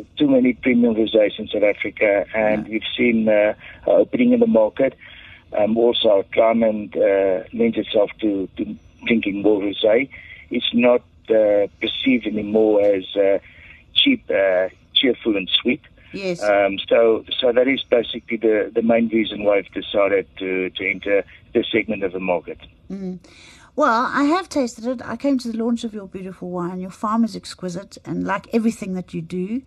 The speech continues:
Speaker 2: you say you're gonna do something, and then you drive everybody berserk, and within twenty-four hours, it's done. So <laughs> your wife was looking rather haggard and ragged. Your partners were absolutely finished. You looked as fresh as a daisy, and the wine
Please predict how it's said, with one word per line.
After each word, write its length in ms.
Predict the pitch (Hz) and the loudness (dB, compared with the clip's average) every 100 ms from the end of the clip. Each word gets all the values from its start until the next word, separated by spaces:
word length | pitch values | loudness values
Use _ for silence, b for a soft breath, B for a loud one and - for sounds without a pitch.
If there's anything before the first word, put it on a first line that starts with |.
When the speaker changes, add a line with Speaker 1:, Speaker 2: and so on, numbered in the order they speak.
| b b b b | b b b b
Speaker 2:
you 100 | 214 | -10
say 220 | - 247 | -2 0
you're 140 | 240 226 | 0 -2
gonna 180 | 214 180 | -6 -10
do 220 | - 190 | -12 -12
something, 600 | - 185 - 190 233 - | -10 -12 -10 -8 -8 -8
and 180 | - 185 | -8 -6
then 140 | 202 202 | -6 -10
you 80 | |
drive 320 | 180 185 202 - | -8 -6 -6 -8
everybody 460 | 185 202 196 185 | -8 -4 -4 -4
berserk, 520 | 170 175 165 185 - | -4 -6 -2 -4 -4
and 180 | - 175 | -4 -4
within 280 | 185 196 180 | -4 -6 -8
twenty-four 500 | 220 202 208 185 - | -8 -10 -10 -8 -6
hours, 300 | 170 170 156 | -4 -4 -6
it's 180 | 151 - | -10 -4
done. 420 | - 156 139 269 - B B B B B - | -2 -2 -2 -4 -6 B B B B B -10
So 400 | - 226 226 220 | -2 0 2 -2
<laughs> 60 | |
your 200 | 185 214 | -4 -4
wife 320 | 196 226 277 | 0 0 0
was 160 | 254 220 | -2 -6
looking 260 | 220 208 196 | -8 -10 -10
rather 240 | 202 190 | -10 -10
haggard 380 | 180 196 185 175 | -10 -10 -8 -6
and 160 | 180 | -6
ragged. 400 | 175 180 175 190 | -6 -6 -10 -12
Your 100 | 180 | -12
partners 500 | 180 226 240 - 208 | -8 -2 -2 0 -4
were 100 | - - | -6 -8
absolutely 500 | 262 - 214 - 185 | -8 -8 -8 -4 -4
finished. 360 | 190 196 196 - | -4 -8 -8 -4
You 140 | 247 | 0
looked 240 | 269 262 214 | 2 0 -6
as 140 | 185 | -12
fresh 240 | 208 190 | -14 -14
as 100 | 196 | -14
a 80 | 185 | -12
daisy, 480 | 175 185 185 180 208 | -8 -8 -8 -12 -12
and 160 | 233 208 | -8 -8
the 80 | |
wine 480 | 196 196 220 220 220 | -6 -6 -4 -2 -4